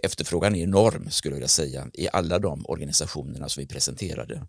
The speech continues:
Så varhelst vi, eh, marknadsför det här erbjudandet,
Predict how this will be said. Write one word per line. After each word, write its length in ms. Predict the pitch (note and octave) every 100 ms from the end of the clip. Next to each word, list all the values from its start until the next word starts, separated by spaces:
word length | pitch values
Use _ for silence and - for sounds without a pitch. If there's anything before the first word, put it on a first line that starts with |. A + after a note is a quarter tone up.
| _ _ - _
Så 140 | -
varhelst 580 | F#2 F2+ A2+ G2 F#2+ -
vi, 420 | D#2 E2+ E2 D#2+
eh, 100 | D#2 D2+ - - - - - _
marknadsför 720 | G2 G2+ - D#2 A2 G2 F2+ G2 - -
det 60 |
här 180 | G2 F2
erbjudandet, 840 | F#2 D#2 D#2+ F#2+ D#2 D2 - -